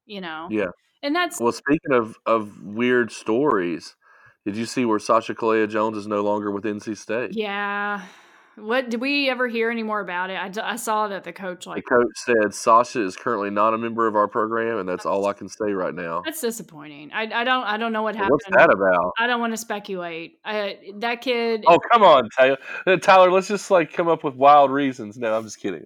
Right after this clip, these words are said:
Speaker 2: It's
Speaker 1: I
Speaker 2: like, <laughs>
Speaker 1: mean, he's, he's a great kid, and
Speaker 2: Did he have problems at U K like that?
Speaker 1: No, no, no, no. He was
Speaker 2: So, like, he's no
Speaker 1: Really?
Speaker 2: longer with his team, and he's like, "Give us the Forrest Gump." That's all I have to say about that.
Speaker 1: It is weird.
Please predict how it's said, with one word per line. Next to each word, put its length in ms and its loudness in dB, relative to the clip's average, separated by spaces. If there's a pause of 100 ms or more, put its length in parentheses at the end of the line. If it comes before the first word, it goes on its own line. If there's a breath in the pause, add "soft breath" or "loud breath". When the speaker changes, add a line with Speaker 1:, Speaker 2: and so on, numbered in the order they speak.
Speaker 2:
It's 160 -14
Speaker 1:
I 40 -2
Speaker 2:
like, 160 0
<laughs> 20 -2
Speaker 1:
mean, 160 0
he's, 160 -2
he's 240 0
a 140 -2
great 320 -2
kid, 520 -12
and 600 -12
Speaker 2:
Did 100 -2
he 80 6
have 140 6
problems 340 4
at 60 -4
U 100 -6
K 300 -2
like 220 -6
that? 80 -4
Speaker 1:
No, 500 -2
no, 160 -14
no, 500 -12 (140)
no. 280 -16
He 220 -6
was 460 -4 (580)
Speaker 2:
So, 120 4
like, 280 4
he's 140 -4
no 160 -2
Speaker 1:
Really? 40 2
Speaker 2:
longer 280 2
with 140 0
his 180 -6
team, 300 -4
and 80 -4
he's 140 -8
like, 140 -6
"Give 180 -4
us 140 -8
the 80 -6
Forrest 420 0
Gump." 300 -6
That's 220 -8
all 200 -2
I 140 0
have 160 -4
to 80 -14
say 240 -6
about 320 -4
that. 240 -6
Speaker 1:
It 120 -4
is 220 -4
weird. 580 -6